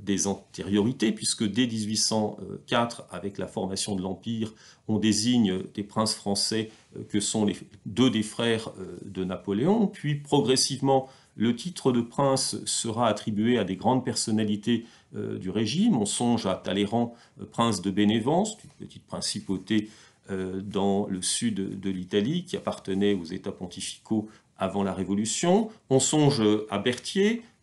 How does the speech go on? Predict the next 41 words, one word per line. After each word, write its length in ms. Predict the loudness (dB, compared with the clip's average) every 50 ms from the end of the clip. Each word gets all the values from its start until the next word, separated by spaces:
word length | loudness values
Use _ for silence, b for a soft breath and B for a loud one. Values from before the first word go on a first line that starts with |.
| _ _
euh, 680 | -4 -2 0 2 2 2 4 4 2 2 2 -2 -4 -8 -10 -12 -16 -16 -16 -18 -18 -18
donc, 260 | -18 -20 -20 -12 -6 -4
euh, 280 | -2 -2 -2 -4 -8 -10 -12 -14 -16 -18 -14 -12 -12 -12 -12 -14 -16 -16 -18 -20 _ _
qui 220 | -10 -4 0 2
est 100 | 4 4
nommé 260 | 4 4 4 2 2
prince, 540 | 0 0 0 0 0 2 0 -2 -4 -4 -6 -4
euh, 120 | -4 -4 -4
de, 440 | -6 -6 -4 -4 -2 -2 -2 -4 -6
euh, 180 | -8 -10 -8 -6 -4
Neuchâtel. 720 | -4 -4 -2 -4 -4 -4 0 2 4 4 4 4 4 0 B B B B B B B -6
Euh, 100 | -6 -4
puis 180 | 0 2 2
des 140 | 2 2 0
titres 360 | 0 -2 -2 -2 2 2 4
de 120 | 6 6 6
duc 320 | 6 4 -2 -4 -4 -6
sont 220 | -6 -6 -6 -4
également 440 | -2 0 2 2 4 4 4 4 4
attribués 680 | 2 0 -2 -4 -6 -4 -2 2 4 4 6 4 4 2
très 220 | 0 0 0 0 2
tôt 380 | 2 2 4 4 4 2 0 -6 -6 -4
au 100 | -2 0
début 280 | 0 0 0 0 -2
de 40 | 0
l'Empire, 720 | 0 0 -2 -2 -4 -6 -4 -2 0 0 0 -2 -2 -2
euh, 120 | -2 -2 -2 -4
à 80 | -6 -8
Fouché 340 | -6 -6 -4 -2 0 0 0
par 180 | -2 -2 -2
exemple, 380 | -2 -2 0 0 0 0 0 -2
qui 100 | -4 -2
devient 320 | -2 0 0 2 2 2 2
duc 180 | 0 -4 -4
d'Otrante, 600 | -2 -4 -4 -4 -2 0 2 2 2 0 0 -4
euh, 140 | -4 -4 -6 -6 -10
là 80 | -12
aussi, 380 | -10 -6 -6 -6 -6 -6 -8 -10 B B B B B B B -14
euh, 40 | -8 -6
c'est 360 | -4 -4 -4 -4 -6 -10 -10
une, 340 | -6 -4 -4 -4 -4 -6 -8